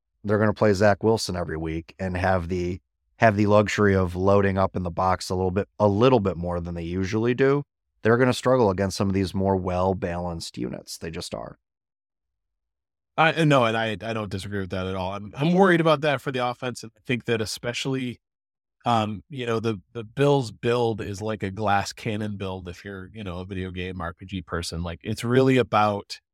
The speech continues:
Speaker 2: making sure that their defense does splash plays. I think especially under McDermott, that's gonna be more important, is that splash plays, turnovers, sacks,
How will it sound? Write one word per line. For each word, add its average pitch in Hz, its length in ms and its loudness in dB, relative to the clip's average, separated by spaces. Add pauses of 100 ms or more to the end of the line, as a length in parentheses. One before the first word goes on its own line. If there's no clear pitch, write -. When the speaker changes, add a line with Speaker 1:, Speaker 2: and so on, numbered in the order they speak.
(380)
Speaker 2:
making 120 420 0
sure 117 400 0
that 104 200 -6
their 104 500 0 (400)
defense 135 480 2
does 110 240 -2
splash 120 640 0
plays. 147 560 -2
I - 100 -10 (140)
think 135 160 0
especially 120 380 0
under 110 160 0
McDermott, 107 420 -2
that's 113 160 -2
gonna 117 160 -4
be 117 120 -2
more 120 200 4
important, 135 540 -2
is 107 240 -10
that 95 260 0
splash 131 480 0
plays, 123 460 -2
turnovers, 110 720 -2
sacks, - 720 -4